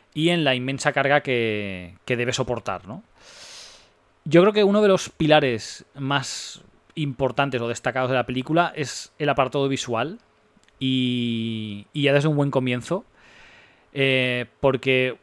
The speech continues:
como hablábamos del, o ya viniendo hablando de Cisne Negro y un poco también El Luchador, ¿no? Esa, esa parte visual que parece que Aronofsky ha sabido rentabilizar a su favor y que con presupuestos,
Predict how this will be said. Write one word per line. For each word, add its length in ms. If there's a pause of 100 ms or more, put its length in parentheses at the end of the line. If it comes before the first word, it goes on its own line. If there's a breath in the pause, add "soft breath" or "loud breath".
como 180
hablábamos 400
del, 600
o 240
ya 140
viniendo 240
hablando 240
de 100
Cisne 400
Negro 380
y 40
un 100
poco 220
también 260
El 80
Luchador, 460
¿no? 240
Esa, 300
esa 300
parte 260
visual 680 (220)
que 140
parece 400
que 80
Aronofsky 560
ha 80
sabido 800 (160)
rentabilizar 960
a 60
su 100
favor 360 (300 soft breath)
y 120
que 100
con 240
presupuestos, 680